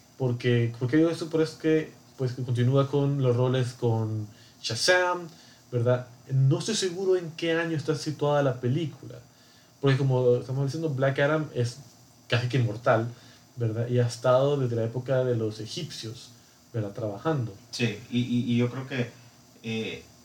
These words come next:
Speaker 2: el, la, la vibe de la película sí demuestra que van a haber flashbacks, tal
Speaker 1: Ujú.
Speaker 2: vez de, de los orígenes de, de Sh-, de,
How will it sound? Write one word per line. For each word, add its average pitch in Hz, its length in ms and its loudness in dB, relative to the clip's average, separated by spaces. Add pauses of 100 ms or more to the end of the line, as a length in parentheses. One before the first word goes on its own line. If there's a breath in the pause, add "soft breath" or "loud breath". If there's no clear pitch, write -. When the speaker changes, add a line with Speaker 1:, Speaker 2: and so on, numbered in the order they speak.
(600)
Speaker 2:
el, 120 160 4
la, 110 160 0
la 110 280 0
vibe 127 320 4
de 123 60 -4
la 117 160 -4
película 127 300 -6
sí 127 140 -2
demuestra 120 380 -2
que - 100 -12
van 104 140 -8
a 101 60 -10
haber 104 140 -12
flashbacks, - 760 -4
tal 120 120 -4
Speaker 1:
Ujú. 117 100 -4
Speaker 2:
vez 113 140 -8
de, 107 140 -4
de 104 120 -10
los 110 120 -10
orígenes 113 380 -4
de, 110 240 -8
de 107 160 -14
Sh-, - 260 -10 (140)
de, 104 380 -10